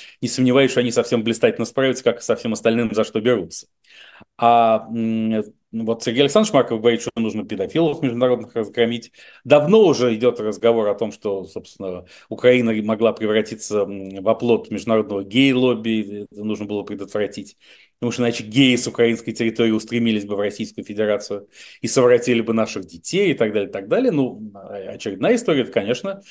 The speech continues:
противодействие чумным суркам, комарам и всем прочим, всем, всем, всему биоразнообразию, э, животного и растительного миров, враждебного нам, которые отправляют к нам. Поэтому, в общем, ясно, что победа или смерть, других вариантов нет.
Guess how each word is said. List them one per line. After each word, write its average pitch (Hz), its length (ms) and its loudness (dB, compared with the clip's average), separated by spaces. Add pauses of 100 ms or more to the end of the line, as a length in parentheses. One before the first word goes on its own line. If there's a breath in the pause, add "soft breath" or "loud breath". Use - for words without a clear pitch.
(200 loud breath)
противодействие 120 640 2
чумным 127 400 2
суркам, 139 720 0
комарам 117 540 2
и 131 40 -2
всем 90 220 -10
прочим, 147 380 -2
всем, 135 400 -4
всем, 113 360 -6
всему 127 240 0
биоразнообразию, 104 1080 0 (460 soft breath)
э, 95 220 -4 (120)
животного 120 460 2
и 113 40 4
растительного 113 440 -2
миров, 123 400 2
враждебного 123 720 2
нам, 120 240 -2
которые 120 500 -2
отправляют 101 480 -2
к - 40 -14
нам. 107 280 -6
Поэтому, 98 300 -14 (460 loud breath)
в - 40 -8
общем, - 240 -14 (100)
ясно, 165 300 0
что 123 380 -2 (340)
победа 156 300 2
или 139 100 2
смерть, 92 640 -12
других 117 260 -12
вариантов 98 420 -6
нет. - 140 -20